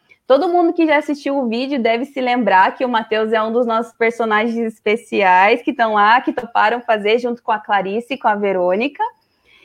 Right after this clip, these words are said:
E, Matheus, eu primeiro queria começar a nossa entrevista pra você contar um pouquinho sobre a sua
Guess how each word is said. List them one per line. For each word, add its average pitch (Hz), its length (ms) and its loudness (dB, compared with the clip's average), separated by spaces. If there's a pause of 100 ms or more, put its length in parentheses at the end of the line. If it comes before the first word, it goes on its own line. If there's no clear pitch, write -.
(140)
E, 320 80 2
Matheus, 330 360 4
eu 294 80 0
primeiro 339 420 4 (240)
queria 359 280 -2
começar 349 400 0
a - 20 2
nossa 320 240 0
entrevista 320 600 -2
pra 330 160 -2
você 320 260 -6
contar 330 260 0
um 311 60 -2
pouquinho 320 420 -4
sobre 254 460 0
a 214 100 2
sua 202 580 0